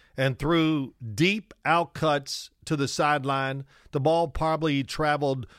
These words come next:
thirty to forty yards, I don't know, whatever, but it was really impressive. So we kinda know who he is.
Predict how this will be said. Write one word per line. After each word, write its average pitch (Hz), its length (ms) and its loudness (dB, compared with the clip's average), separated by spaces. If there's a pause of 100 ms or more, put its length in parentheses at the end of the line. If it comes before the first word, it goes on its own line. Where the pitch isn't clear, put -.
(160)
thirty 160 320 4
to 147 100 0
forty 156 360 0
yards, 139 360 2
I 160 120 0
don't 131 120 -4
know, 143 120 0
whatever, 143 560 0 (320)
but 143 160 4
it 147 120 4
was 117 200 0
really 151 400 0
impressive. 135 640 -2
So 120 380 0 (360)
we 165 140 4
kinda 208 240 4
know 233 200 6
who 226 140 -2
he 233 180 2
is. - 320 -2